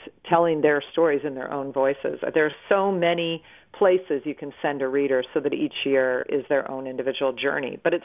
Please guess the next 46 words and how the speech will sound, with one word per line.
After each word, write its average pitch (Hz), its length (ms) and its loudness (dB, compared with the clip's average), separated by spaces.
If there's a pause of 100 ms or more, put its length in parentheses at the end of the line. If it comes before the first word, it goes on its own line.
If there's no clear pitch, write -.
(160)
starts 254 560 0
with 190 180 -2
knowing 170 540 0 (400)
that 151 380 0
kid. 147 320 2
And 151 80 2
if 165 120 0
you're 185 120 6
a 147 60 0
parent 240 520 -2 (100)
and 156 140 -4
you 156 80 2 (100)
feel 202 220 4
like, - 220 -4 (500)
"I 196 140 -2
can't 190 260 -4
get 151 140 2
my 139 120 -6
kid 143 280 -2
to 156 100 -4
finish 143 340 -4 (220)
any 202 280 2
book," 135 420 0 (800)
walk 147 340 -2
them 202 140 0
around 160 440 0
the 135 80 -2
local 143 320 0
library, 135 720 2 (320)
and 143 140 -6
just 151 160 -4 (160)
look 170 200 2
at - 160 0
all 151 220 2
that's 151 160 -6 (100)
there 139 220 0
and 127 240 -8
talk 160 240 0
about 151 260 4
books 151 260 -2
and 165 140 -2
find 240 280 2
one 254 180 4
maybe 214 240 2
that 208 200 2
the 151 80 -2